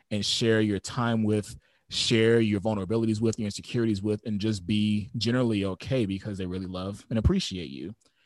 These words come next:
and being able to do the same for them and vice versa.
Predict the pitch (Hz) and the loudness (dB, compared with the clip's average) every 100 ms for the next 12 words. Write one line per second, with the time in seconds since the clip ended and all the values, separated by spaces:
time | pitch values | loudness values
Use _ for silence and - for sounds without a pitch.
0 | _ - 101 127 131 123 120 107 87 120 | _ -6 0 2 2 2 0 -2 0 0
1 | 110 - - 110 107 - 101 104 110 95 | 0 -4 -4 -4 -6 -6 -6 -4 -4 -4
2 | 85 95 85 - 104 - - | -6 -6 -6 -4 -6 -6 -14